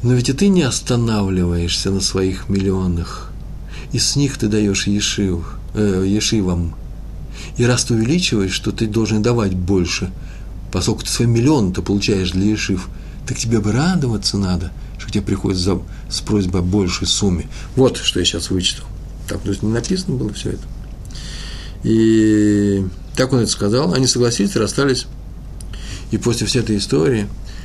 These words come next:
не прошло много времени, как он увидел, что успех ушёл от него.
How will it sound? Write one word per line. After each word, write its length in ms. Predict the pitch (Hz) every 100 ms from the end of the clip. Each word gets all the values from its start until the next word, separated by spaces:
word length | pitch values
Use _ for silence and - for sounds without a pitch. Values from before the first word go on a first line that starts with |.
| - -
не 120 | 110
прошло 280 | 101 104 -
много 240 | 107 104 98
времени, 260 | 120 135
как 180 | 104 -
он 60 | 113
увидел, 200 | 113 104
что 180 | -
успех 360 | 113 - 131 107
ушёл 280 | 110 127 110
от 140 | 98
него. 240 | 101 92